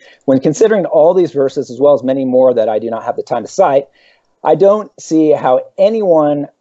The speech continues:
really could believe that the intention of the author of Isaiah was to communicate that the God that Israel should take comfort in is one who is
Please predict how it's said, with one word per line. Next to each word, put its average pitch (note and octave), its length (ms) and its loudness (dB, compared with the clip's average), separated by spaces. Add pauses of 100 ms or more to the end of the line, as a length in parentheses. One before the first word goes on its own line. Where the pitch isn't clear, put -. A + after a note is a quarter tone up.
(120)
really E3 380 2
could C3 260 -6
believe C#3 520 2
that A#2 100 -4
the A#2+ 80 -4
intention E3+ 480 -2
of A#2+ 100 -2
the A#2+ 220 -4
author D#3+ 400 0
of C#3 100 0
Isaiah C3 360 2
was B2 160 0
to - 80 -20
communicate C#3 600 -2
that A2+ 100 -6
the A#2 80 -8
God D#3+ 380 2
that C#3 140 -6
Israel D3+ 300 0
should B2 240 -10
take F3 300 -2
comfort D3 360 -4
in G2 240 -8 (480)
is C3 160 2
one D#3+ 200 2
who C#3 80 2
is C3 120 -2